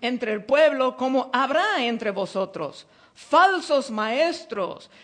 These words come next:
que introducirán encubiertamente herejías destructoras, y aún negarán al Señor que los rescató, atrayendo sobre sí mismo destrucción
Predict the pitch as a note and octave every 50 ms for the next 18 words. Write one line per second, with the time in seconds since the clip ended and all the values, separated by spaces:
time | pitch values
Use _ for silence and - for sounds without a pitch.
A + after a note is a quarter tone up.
0 | - _ - B3+ C4+ D4 D#4+ D#4 D#4 - C#4+ C4+ C4+ A#3+ C4 B3 - - C4 C4
1 | D4 D#4 D#4+ D4+ C#4 C4 B3+ B3+ C4+ A#3 B3 C#4 D4+ F4 - - - F4+ F4+ D#4
2 | A#3+ B3 B3 A#3+ B3 B3 B3+ B3+ C4+ C4 - - _ _ - A#3 A#3+ A#3+ A#3+ A#3
3 | - - D#4+ F#4+ F#4 E4 D4 B3 G#3 G3 A#3+ A#3 A3+ - - A3+ A#3 - - -
4 | D4 D#4+ E4 D#4 C4 G#3 D#3 - - - - - - _ _ _ _ _ _ _
5 | _ _ _ _ - B3 B3+ C4 D4+ E4+ F4 E4 D#4 D4 C4 B3+ C4+ C#4+ D#4 D#4+
6 | D4 C4 A#3 A3 - B3 A#3 B3 C#4 E4 E4+ E4 D4+ A#3+ G#3 - B3 A#3 A3+ G#3
7 | A3 G#3 G#3+ A3 G#3 A3 - G#3 G#3+ G#3 - C#4+ F4 E4 A#3+ - - G#3 G#3 -
8 | G#3+ G#3 G#3 G#3 C4 C#4 D4 C#4+ C4+ B3+ B3 - A#3+ A3+ G#3+ G#3 G3 - G#3 G#3+
9 | A#3 B3+ C4 B3+ C4 B3+ A#3+ F#3+ G#3+ G3+ - - F#3+ F#3+ F#3 - - G3+ A#3 A3+
10 | A#3 A#3+ A#3 A3+